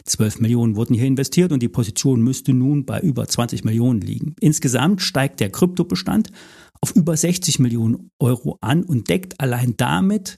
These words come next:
den aktuellen Börsenwert ab. Das operative Business erwirtschaftet im laufenden Jahr ein ebitda zwischen zwei Komma zwei und drei Millionen Euro. Und zusätzliche Fantasie kommt auch noch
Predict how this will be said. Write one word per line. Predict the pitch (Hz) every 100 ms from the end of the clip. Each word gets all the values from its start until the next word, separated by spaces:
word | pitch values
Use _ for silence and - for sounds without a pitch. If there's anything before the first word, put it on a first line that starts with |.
| -
den | 123 -
aktuellen | 160 - 156 127 131
Börsenwert | 120 123 123 127 113 113 -
ab. | - - - _ _ _ _ -
Das | -
operative | 139 139 131 147 139
Business | 147 180 202 - - - - - - -
erwirtschaftet | 120 147 180 190 180 - 180 - - -
im | - 113
laufenden | 117 147 160 131
Jahr | 131 127
ein | 123
ebitda | 123 123 131 113 127
zwischen | - 139 139
zwei | - 127
Komma | - 117
zwei | - - 123 127
und | 117
drei | 107 113 110
Millionen | 110 104 113
Euro. | - 113 95 113 - _
Und | 160
zusätzliche | - 175 175 156 151 147
Fantasie | - 123 127 107 120 180 185
kommt | 131 127 160 -
auch | - -
noch | 123 123 -